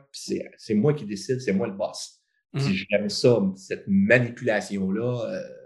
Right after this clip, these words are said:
Speaker 1: me plaît beaucoup, beaucoup, beaucoup. Puis je pense que la plupart des auteurs, c'est ce qu'ils aiment faire aussi. Ils aiment contrôler une situation, là,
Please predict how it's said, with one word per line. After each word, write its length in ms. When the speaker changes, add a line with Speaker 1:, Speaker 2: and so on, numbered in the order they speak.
Speaker 1:
me 100
plaît 240
beaucoup, 260
beaucoup, 220
beaucoup. 300
Puis 200
je 100
pense 300
que 60
la 80
plupart 180
des 180
auteurs, 340
c'est 120
ce 60
qu'ils 160
aiment 80
faire 240
aussi. 520
Ils 60
aiment 220
contrôler 680
une 500
situation, 840
là, 280